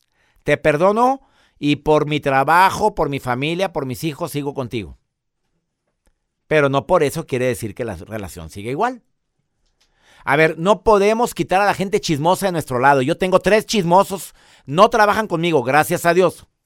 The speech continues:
No, juez, qué esperanzas, Jacibe menos. No trabajan conmigo, pero tengo tres chismosos que tengo que convivir con ellos una vez a la semana.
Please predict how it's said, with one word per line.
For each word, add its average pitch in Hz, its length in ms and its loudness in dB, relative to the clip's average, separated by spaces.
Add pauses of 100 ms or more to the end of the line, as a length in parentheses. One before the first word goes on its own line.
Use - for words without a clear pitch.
(100)
No, 78 160 -18
juez, - 400 -16
qué - 80 -16
esperanzas, 90 800 -14
Jacibe 104 420 -14
menos. 98 320 -16 (380)
No 175 300 2
trabajan 180 460 4
conmigo, 175 460 0
pero 127 200 0
tengo 107 280 -6
tres 226 300 0
chismosos 190 760 0 (240)
que 135 120 -2
tengo 185 260 0
que 185 140 -6
convivir 165 460 0
con 139 200 0
ellos 214 500 0 (580)
una 262 460 6
vez 226 320 4
a 220 100 2
la 208 180 4
semana. 185 680 -2